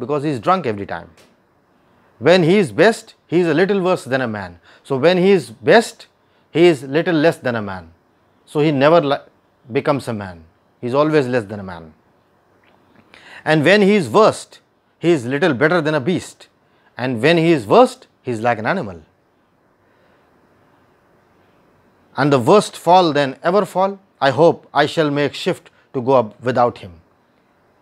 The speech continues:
So Portia says that, "I shall not accept him. If the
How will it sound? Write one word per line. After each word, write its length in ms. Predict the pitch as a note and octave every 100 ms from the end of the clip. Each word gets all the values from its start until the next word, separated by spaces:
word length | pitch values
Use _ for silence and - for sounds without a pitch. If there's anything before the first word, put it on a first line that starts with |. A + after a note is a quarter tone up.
| _ _ _ _ _
So 220 | - D3 B2 G#2 -
Portia 320 | E3 - F#3
says 320 | - E3+ G#3+ - _ _ _ _ _ _ -
that, 160 | C3 B2+ -
"I 40 | D#3 -
shall 200 | E3 C#3 - B2
not 160 | D#3 D3
accept 380 | - G3 -
him. 180 | - F#2 D2+ _ _ _ _ _ _ _ _ _ _ _ _ _ _ _ _ _ _ _ _ _ _
If 140 | -
the 80 | B2+